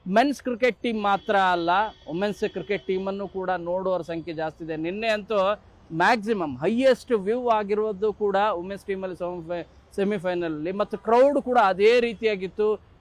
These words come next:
ಯಾವ ರೀತಿಯಾಗಿ ಸಪೋರ್ಟ್ ಮಾಡಿದ್ರು ಅನ್ನೋದು ಕೂಡ ಗೊತ್ತಿದೆ. ಅದು ಇಂಡಿಯಾ ಮೆನ್ಸ್ ಆಗಲಿ ವುಮೆನ್ಸ್ ಆಗಲಿ ಇಂಡಿಯಾನೇ ಗೆಲ್ಲೋದು ಖಂಡಿತ. ಆ ಹಿನ್ನೆಲೆಯಲ್ಲಿ ನಾವು ಎಲ್ಲರೂ ಕೂಡ ಆ, ಬೆಂಬಲವನ್ನು ವ್ಯಕ್ತಪಡಿಸ್ಬೇಕಾಗಿದೆ. ನಮ್ಮ ವನಿತೆಯರ ತಂಡನೂ ಕೂಡ ಕೇವಲ ಬರೀ ಮನೇಲಿ ಕೆಲ್ಸ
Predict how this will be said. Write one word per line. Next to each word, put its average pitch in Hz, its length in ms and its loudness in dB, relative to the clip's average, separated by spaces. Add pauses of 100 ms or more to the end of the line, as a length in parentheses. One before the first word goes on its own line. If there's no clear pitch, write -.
(100)
ಯಾವ 170 220 6
ರೀತಿಯಾಗಿ 233 400 0
ಸಪೋರ್ಟ್ 196 340 -2
ಮಾಡಿದ್ರು 208 360 0
ಅನ್ನೋದು 202 280 -2
ಕೂಡ 196 180 -2
ಗೊತ್ತಿದೆ. 170 640 -4 (320)
ಅದು 165 420 0
ಇಂಡಿಯಾ 175 460 0
ಮೆನ್ಸ್ 180 380 -2
ಆಗಲಿ 208 360 4
ವುಮೆನ್ಸ್ 196 420 0
ಆಗಲಿ 170 480 -2
ಇಂಡಿಯಾನೇ 208 440 0
ಗೆಲ್ಲೋದು 160 500 -4
ಖಂಡಿತ. 208 580 -2 (400)
ಆ 170 180 6
ಹಿನ್ನೆಲೆಯಲ್ಲಿ 196 560 0
ನಾವು 180 280 -2
ಎಲ್ಲರೂ 185 240 -2
ಕೂಡ 196 180 -4 (540)
ಆ, 147 140 0
ಬೆಂಬಲವನ್ನು 196 600 2
ವ್ಯಕ್ತಪಡಿಸ್ಬೇಕಾಗಿದೆ. 175 1000 -4
ನಮ್ಮ 175 220 -6
ವನಿತೆಯರ 185 520 -2
ತಂಡನೂ 202 460 -2
ಕೂಡ 143 220 -10
ಕೇವಲ 208 360 0
ಬರೀ 202 300 4 (400)
ಮನೇಲಿ 190 280 -2
ಕೆಲ್ಸ 170 260 -2